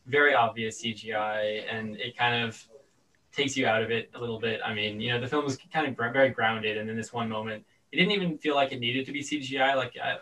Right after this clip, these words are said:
feel like you can pull that off, you know, what they did. Um, I mean, it's a very minor thing. It doesn't really affect much, but just a minor gripe.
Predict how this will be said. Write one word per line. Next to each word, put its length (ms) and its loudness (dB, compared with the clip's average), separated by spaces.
feel 80 -4
like 100 -4
you 100 0
can 140 -10
pull 200 -12
that 160 -10
off, 260 -6
you 60 -16
know, 80 -12
what 120 -10
they 120 -10
did. 260 -12
Um, 480 -4
I 60 -4
mean, 120 0
it's 120 -2
a 60 0
very 200 4
minor 280 0
thing. 200 -6
It 40 -4
doesn't 220 0
really 160 -16
affect 420 -14
much, 380 -12
but 300 -8
just 160 -12
a 20 -14
minor 240 -8
gripe. 260 -14